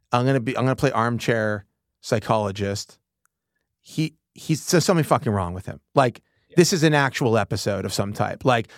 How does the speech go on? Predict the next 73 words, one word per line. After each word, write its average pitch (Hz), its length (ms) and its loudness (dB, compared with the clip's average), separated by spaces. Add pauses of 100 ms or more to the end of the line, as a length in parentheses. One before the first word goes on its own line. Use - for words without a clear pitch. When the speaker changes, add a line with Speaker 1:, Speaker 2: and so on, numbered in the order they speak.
(140)
Speaker 1:
the 143 80 8
way 165 240 8
he 214 140 0
responds 170 500 4
to 190 80 2
him 185 180 4
is 165 120 0
like, 135 320 2 (280)
"You're 139 200 4
trying," 147 280 4
it's 131 100 -4
like, 139 100 2
he's 120 200 0
like, 127 100 0
"You're 123 120 2
trying 131 220 2
to, 123 80 0
like, 110 340 0
uh, 104 320 0
destroy 117 400 2
my, 107 160 -2 (100)
manipulate 120 500 2
my 113 140 -2
free 113 240 -2
thought." 110 380 0
It's 120 100 -4
like, 127 140 -2 (120)
nah, 190 260 2 (120)
I 185 100 2
don't 226 140 -2
think - 100 -16
that's 208 160 -2
what 196 100 -2
John 165 240 -2
Legend 156 260 0
is 214 80 4
Speaker 2:
He's - 40 -4
Speaker 1:
saying 220 180 2
Speaker 2:
in 180 60 2
Speaker 1:
to 143 80 2
Speaker 2:
some 113 120 4
Speaker 1:
you. 104 40 -4
Speaker 2:
kind 208 220 -2
of 196 100 -4
psychosis. 135 800 -4
I 147 80 -2
don't 175 180 0
know 160 140 0
if 151 60 -6
he's 139 160 -4
bipolar 120 500 -2
or 87 60 -2
not, 90 240 -4
but 135 120 -2
I 135 80 0
do - 140 0
Speaker 1:
Yeah, 220 60 6
Speaker 2:
know 160 80 6
Speaker 1:
I'm 147 40 2
not 240 80 6
Speaker 2:
that - 60 4
Speaker 1:
gonna 254 140 2
give 175 160 4
you 180 80 4
the 165 100 2
exact 139 340 2
diagnosis, 123 600 2
but 135 140 2
I'm 131 100 0
saying 147 240 0
that, 135 60 0
like, 117 180 -2
this, 180 300 2